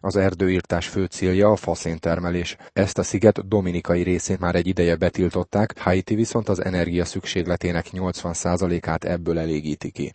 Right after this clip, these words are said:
A növényzet nélkül a talajra lecsap az erózió,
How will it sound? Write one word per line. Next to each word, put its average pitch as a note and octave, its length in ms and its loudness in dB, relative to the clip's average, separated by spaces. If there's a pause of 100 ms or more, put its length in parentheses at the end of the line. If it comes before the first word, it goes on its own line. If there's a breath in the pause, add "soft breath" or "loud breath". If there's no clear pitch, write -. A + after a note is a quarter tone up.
(100)
A F#2 100 -4
növényzet F2 560 -2
nélkül F#2 340 0
a A2+ 60 8
talajra E2+ 500 2
lecsap E2+ 340 0
az E2 120 -2
erózió, G2 580 0